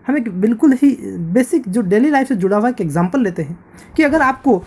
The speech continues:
बहुत सारा पैसा दे दिया जाए या आपकी एक लॉटरी लग जाए या आपके पेरेंट्स आपको बहुत सारा पैसा दे दें, तब आपसे पूछा जाए कि आप इन पैसों का क्या यूज़ करेंगे, इन पैसों से आप क्या-क्या करना चाहते हैं, आपकी क्या-क्या इच्छाएं हैं और आप कौन-कौन सी इच्छाओं को पूरा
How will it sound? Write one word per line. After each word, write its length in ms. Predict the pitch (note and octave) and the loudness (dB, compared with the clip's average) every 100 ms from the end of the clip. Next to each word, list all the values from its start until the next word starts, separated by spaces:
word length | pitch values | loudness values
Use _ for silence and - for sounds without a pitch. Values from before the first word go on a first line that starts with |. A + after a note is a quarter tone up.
| - | -10
बहुत 280 | F#3 A3+ B3+ | -2 0 0
सारा 180 | C4 A#3 | 0 0
पैसा 320 | A#3 F3 G3+ | 0 -4 -4
दे 140 | G#3 G#3+ | -2 -2
दिया 140 | A3+ | -2
जाए 240 | G#3+ G#3+ A#3 - A3 | -2 -4 -6 -8 -2
या 120 | B3+ | 0
आपकी 180 | B3 C#4 | 0 -6
एक 120 | G#3 | -4
लॉटरी 280 | F#3 F3+ C4 | -4 -2 -2
लग 140 | G#3 | 0
जाए 160 | A3 A#3 | 0 0
या 80 | |
आपके 160 | A3+ A3+ | -2 -4
पेरेंट्स 360 | A3 G#3+ C#4 C4 | -2 0 0 0
आपको 200 | G#3+ A3 | -2 -4
बहुत 200 | F3+ F3 | -6 -6
सारा 160 | E3 | -6
पैसा 260 | F3+ C#3 - | -6 -10 -12
दे 60 | |
दें, 220 | A#2+ - - - - - - - _ - - - | -16 -20 -20 -20 -20 -20 -20 -20 _ -20 -18 -6
तब 100 | F4 | -2
आपसे 220 | D#4 D4 C4+ | 0 0 -2
पूछा 300 | B3 - A#3 | -2 0 -2
जाए 220 | D#3 F3 _ - | -4 -10 _ -4
कि 60 | |
आप 120 | A#3+ | -4
इन 80 | B3 | -2
पैसों 280 | A3 F3 A3+ | -4 -4 -4
का 100 | A3 | -6
क्या 180 | G#3+ E3+ | -6 -6
यूज़ 240 | D3+ C#3+ - | -4 -6 -8
करेंगे, 340 | C3+ C3+ D3+ - - | -12 -10 -12 -14 -2
इन 120 | C#4+ | 0
पैसों 300 | B3 A#3 C#4+ | 2 0 0
से 120 | C4+ | 0
आप 160 | C4+ C4 | -2 0
क्या-क्या 280 | G#3+ G#3+ B3+ | -4 -2 -2
करना 300 | A3 G3+ B3+ | -2 0 0
चाहते 300 | C#4 B3+ C4 | 0 -2 -2
हैं, 220 | G#3+ G#3 - - | -2 -4 -8 -6
आपकी 220 | F#3 B3+ | -4 -4
क्या-क्या 340 | A#3+ F#3+ F#3 G#3 | -4 -4 -4 -4
इच्छाएं 380 | F3 - G#3+ | -4 -2 0
हैं 160 | A#3+ A3+ | 2 0
और 120 | G#3 | 2
आप 160 | G#3 G3+ | 0 0
कौन-कौन 360 | A3 B3 A#3+ | -2 0 -2
सी 100 | A#3+ | -2
इच्छाओं 300 | G#3+ F3 D#3+ | -6 -6 -6
को 100 | E3+ | -6
पूरा 340 | F3 D3+ E3 | -8 -4 0